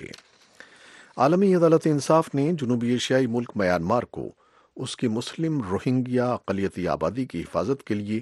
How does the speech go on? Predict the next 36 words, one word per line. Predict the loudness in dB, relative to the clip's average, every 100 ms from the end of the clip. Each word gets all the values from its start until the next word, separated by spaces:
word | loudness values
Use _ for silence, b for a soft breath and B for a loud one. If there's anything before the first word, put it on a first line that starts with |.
| _ b b b 0
فوری | 0 2 -2
اقدامات | -4 -4 -4 -6 -8
کرنے | -12 -8 -10
کا | -8 -10 -10 -14
حکم | -16 -16
دیا | -12 -12 -10 -12
ہے۔ | -14 -16 _ _ B B B B
عدالت | 2 2 2 0
نے |
کہا | 0 2 2
ہے | 0 0
کہ | 0
روہنگیا | 0 0 0 0 2 2
اقلیت | 2 -4 -2 -6
کے | -6
خلاف | -4 -2 -4 -4
ہونے | -4
والے | -2 -2 -2
مبینہ | -4 -4 -4 -2
جرائم | -2 -2 -2 -4
کے | -6
ثبوت | -10 -10 -8 -8 -8 -14 -14
محفوظ | -12 -12 -12 -12 -12 -14
کیے | -12 -10 -8
جائیں۔ | -8 -10 -14 -20 B B B B B B
خبر | -2 0
رساں | -2 0 0
ادارے | 2 2 4
رائٹرز | 4 2 -2 -2
کے | -4
مطابق | 0 0 0 -4
میانمار | -2 0 0 0 -2
کے | -4
خلاف | -8 -6 -6 -8 -14 b b b b
اقوام | -12 0 0 0
متحدہ | -4 -4 -4 -2